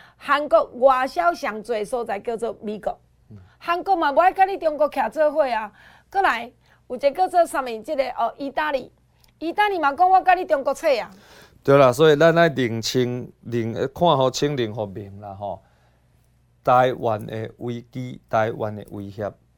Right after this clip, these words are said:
Speaker 2: 从头到尾，不管是国民党执政、民进党执政，还是政党轮替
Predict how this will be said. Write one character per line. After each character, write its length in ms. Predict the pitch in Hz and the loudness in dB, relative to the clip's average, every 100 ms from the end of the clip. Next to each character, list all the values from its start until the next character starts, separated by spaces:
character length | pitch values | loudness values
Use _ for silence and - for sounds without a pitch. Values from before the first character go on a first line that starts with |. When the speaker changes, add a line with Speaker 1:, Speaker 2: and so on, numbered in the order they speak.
| _ _ | _ _
Speaker 2:
从 220 | 151 143 104 | -6 -6 -6
头 220 | 104 104 | -10 -8
到 220 | 123 117 | -4 -4
尾， 200 | 113 113 | -4 -8
不 140 | 104 | -8
管 180 | 135 117 | -6 -6
是 140 | 107 - | -8 -12
国 180 | - 127 | -6 -6
民 180 | 110 | -6
党 160 | 113 120 | -10 -12
执 100 | 117 | -14
政、 180 | - 98 | -14 -16
民 200 | 107 104 | -14 -12
进 160 | 113 117 | -12 -10
党 140 | 117 | -10
执 140 | 110 92 | -10 -12
政， 180 | 95 80 | -14 -12
还 120 | 117 | -14
是 240 | - 101 _ _ _ | -12 -16 _ _ _
政 200 | - 135 | -8 -4
党 180 | 135 120 | -2 -4
轮 220 | 110 | -8
替 80 | 107 | -10